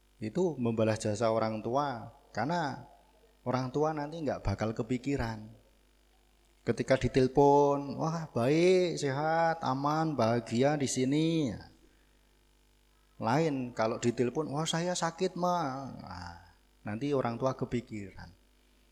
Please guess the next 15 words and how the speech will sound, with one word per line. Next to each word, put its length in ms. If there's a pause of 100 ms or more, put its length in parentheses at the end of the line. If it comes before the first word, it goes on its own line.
(280)
Nah, 200
jadi 360
harus 120
jaga 240
kesehatan. 760 (320)
Ya, 400
makan 320
yang 160
banyak, 400 (800)
makan 240
vitamin 560
yang 160
banyak 640
supaya 320
sehat. 400